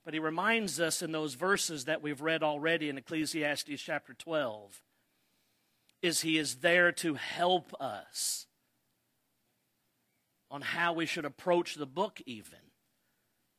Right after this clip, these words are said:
I really, really like verse eleven of chapter twelve. We don't talk about it very often. We don't talk about it very often because we are so quickly to get to verse thirteen.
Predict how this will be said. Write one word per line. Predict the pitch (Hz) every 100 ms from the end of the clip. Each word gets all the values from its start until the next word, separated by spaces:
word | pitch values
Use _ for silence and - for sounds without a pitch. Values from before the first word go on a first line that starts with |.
| _ _ _ -
I | 165
really, | 170 165 190 220 233 220 208 208 160
really | 143 156 185 180 160 151
like | 139 143 147 131
verse | 123 147 139 -
eleven | 143 131 135 120 117
of | 113
chapter | - 113 - 107
twelve. | - 139 104 98
We |
don't | 214 226
talk | - 165
about | 160 143 156
it | 156 127
very | 131 123
often. | 120 143 156 - 180 190 _ _ _ - - _
We | 208
don't | 226 -
talk | 208 214
about | 190 185
it | 170
very | 170 170
often | 170 180 170
because | 156 170 156
we | 143 165
are | 147
so | - - 196
quickly | 180 - 180 - 175
to | 160
get | 135 160
to | 151
verse | 151 147
thirteen. | - 160 - 151 170 175 196